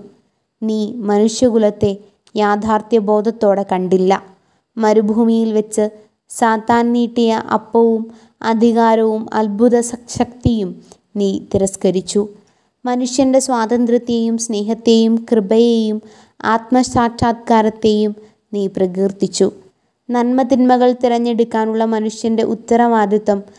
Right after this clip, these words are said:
അവൻ്റെ മരണത്തേക്കാൾ ഭയാനകമാണെന്ന് നീ അറിഞ്ഞില്ല. അപ്പം കൊണ്ട് മാത്രമല്ല മനുഷ്യൻ ജീവിക്കുന്നത് എന്ന് നീ പറഞ്ഞു. ആത്മാവിൻ്റെ അപ്പം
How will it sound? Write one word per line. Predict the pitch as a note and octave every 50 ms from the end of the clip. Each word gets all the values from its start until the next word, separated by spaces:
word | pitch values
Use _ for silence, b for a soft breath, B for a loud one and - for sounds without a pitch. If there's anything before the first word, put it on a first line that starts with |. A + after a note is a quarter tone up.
| b b b b b
അവൻ്റെ | - G#3+ A3 A3 A3 A3 A#3
മരണത്തേക്കാൾ | A#3 A3+ A3 A3 A3 A3+ A#3 A3 A#3 A#3 A3+ A#3 - A3+ A3 A3
ഭയാനകമാണെന്ന് | G3+ G3 G3+ G#3 G3+ G#3 G#3 G#3+ G#3+ A3+ A#3 B3 A#3+ A#3 A3+ G#3+ G#3+ G#3 G#3 G3+ F#3+ F#3 - - -
നീ | F#3 F#3+ F#3+ -
അറിഞ്ഞില്ല. | - F#3 F#3 F#3 F#3 F#3+ G3 G3 F3+ F3+ F3+ F#3 - - b b b b b b b b b b b -
അപ്പം | G#3 - - A3+ A#3
കൊണ്ട് | A#3 A3+ A3 A3
മാത്രമല്ല | G#3+ G#3+ G3+ G3+ G3+ G3+ - G#3+ G#3+ G#3 G3+ G3 G3 F#3+ F#3+ G3+ G#3 G#3+ G#3+
മനുഷ്യൻ | G3 G3+ G3+ G3+ G#3 G3+ G3+ A3+ A3 A3 G#3+
ജീവിക്കുന്നത് | G3+ A3 G#3+ G3 A3+ A3+ A3+ B3 A#3+ A3+ A3+ G#3 G#3 G#3+ G#3
എന്ന് | G3+ G3 G3 F#3+ F#3+ F#3+ - -
നീ | F#3+ F#3+ F#3 F#3
പറഞ്ഞു. | F#3 F#3+ F#3 F#3 F#3 F#3+ F#3+ G3 G#3+ - - _ _ _ _ _ _ _ _ _ _ -
ആത്മാവിൻ്റെ | - A#3 B3 A#3+ B3 C4 C4 B3+ B3+ B3+ C4 C4 C4 B3+ C4
അപ്പം | B3 A#3 A#3+ - G#3+ G3